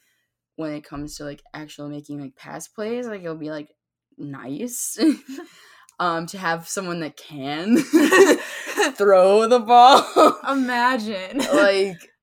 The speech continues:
Speaker 2: Ah, that
Speaker 1: I think,
Speaker 2: sounds
Speaker 1: yeah.
Speaker 2: great. <laughs>
Speaker 1: So, like, I don't really have to, like, say a whole lot. Like, we, like, appreciated, like,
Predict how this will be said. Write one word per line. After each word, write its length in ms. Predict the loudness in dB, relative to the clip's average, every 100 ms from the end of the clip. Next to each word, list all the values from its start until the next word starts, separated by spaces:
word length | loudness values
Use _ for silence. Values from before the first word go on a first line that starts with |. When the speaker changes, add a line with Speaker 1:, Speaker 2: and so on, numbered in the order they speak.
| _ _ _ -14
Speaker 2:
Ah, 360 | -8 -4 -4 -2
that 60 |
Speaker 1:
I 40 | 0
think, 100 | 0
Speaker 2:
sounds 260 | -2 -4 -4
Speaker 1:
yeah. 100 | -2
Speaker 2:
great. 320 | -2 -2 -2
<laughs> 0 |
Speaker 1:
So, 260 | -2 -2 -4
like, 220 | -6 -4 -2
I 100 | -2
don't 140 | -2
really 160 | -2 -4
have 160 | -4
to, 100 | -8
like, 260 | -10 -10 -14 -16
say 200 | -12 -10
a 80 |
whole 200 | -10 -10
lot. 320 | -8 -8 -10 -10
Like, 340 | -10 -10 -12 _ _ _ _ -16
we, 720 | -12 -10 -8 -10 -10 -10 -10
like, 220 | -12 -14
appreciated, 800 | -18 -16 -14 -12 -12 -12 -12 -14
like, 280 | -14 -16